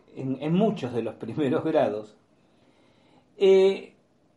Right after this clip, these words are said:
más allá del, del rimbombante oropel que la, la institucionalidad de las, de esa sociedad esotérica parezca querer brindarle, no excede con mucho lo que en buenos textos de esoterismo cualquiera de nosotros compra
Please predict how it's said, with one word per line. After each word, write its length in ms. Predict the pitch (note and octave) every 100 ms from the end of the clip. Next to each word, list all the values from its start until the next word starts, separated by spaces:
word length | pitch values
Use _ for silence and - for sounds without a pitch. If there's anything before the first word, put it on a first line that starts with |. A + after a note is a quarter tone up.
| _ -
más 380 | E3 G#3+ B3+ B3
allá 320 | G3+ G#3+ A#3
del, 720 | G#3 F3+ D#3+ D3 C#3 C3+ - _ _ - C#3+ D3+
del 240 | F3+ E3
rimbombante 880 | E3 F3 F3 E3+ E3+ F3 G#3+ G#3 G3
oropel 840 | E3 D3 C#3 G#3 G3+ D#3+ B2 A#2 G#2+ -
que 100 | A2+
la, 260 | A2+ G#2+
la 120 | A2
institucionalidad 1200 | B2+ B2+ - C3 C#3+ B2+ - C3+ B2+ B2+ C3+ E3 E3+
de 120 | D3+
las, 280 | B2+ B2+ A#2+
de 120 | C#3+
esa 200 | - D3
sociedad 640 | - B2+ B2+ C3 C#3 B2+ - - _ -
esotérica 1000 | B2+ C3 B2+ D#3 D3 C3+ C3 A2+ G2+ _ _ -
parezca 440 | B2 C#3 - C3+
querer 300 | B2+ B2 C3+
brindarle, 680 | B2+ D3 D#3+ C#3 G2+ G2+ G#2 - _ _ _ _ _ _ _ _ _ _ _ _ C4
no 120 | E4+
excede 420 | - C#4 C4+ -
con 240 | F3+ E3
mucho 500 | E3 G3 F3+ A3 G#3+ -
lo 280 | D3+ D3
que 120 | D#3+ D3+
en 280 | D3 C#3
buenos 400 | D#3 B3+ B3+ B3
textos 320 | - F#3 F3 D3+
de 60 |
esoterismo 840 | B2+ B2+ B2 B2+ D3+ D3 F3 F#3 -
cualquiera 440 | D3 C#3+ A3 A3
de 80 | C#3+
nosotros 440 | B2+ B2+ E3 C#3
compra 640 | - D3+ D3 D#3 D#3 E3